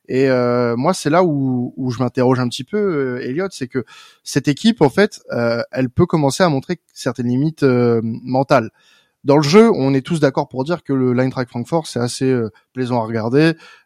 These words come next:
Euh, il y a des offensives qui nous ont, euh, euh,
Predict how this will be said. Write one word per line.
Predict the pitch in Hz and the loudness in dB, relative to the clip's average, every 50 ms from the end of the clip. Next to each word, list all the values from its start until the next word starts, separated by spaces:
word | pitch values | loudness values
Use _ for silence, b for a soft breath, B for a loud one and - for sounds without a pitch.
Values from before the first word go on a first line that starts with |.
| B - | B -2
Euh, | 113 120 117 113 110 110 107 107 107 110 110 | 0 2 2 2 2 0 0 -2 -2 -2 -2
il | 110 | -2
y | 117 | -2
a | 113 | -2
des | 110 117 107 | -2 -2 -2
offensives | 120 117 117 127 120 - - 143 131 | -4 -4 -4 -6 -6 -6 -8 -10 -10
qui | _ - - 120 120 120 117 | _ -10 -6 -4 -2 -2 -2
nous | 117 113 113 117 107 113 | -2 -2 -4 -4 -6 -6
ont, | 123 120 117 113 113 110 | -6 -4 -4 -6 -6 -8
euh, | 104 104 101 - _ _ _ _ _ - | -8 -10 -12 -16 _ _ _ _ _ -12
euh, | - 113 | -10 -10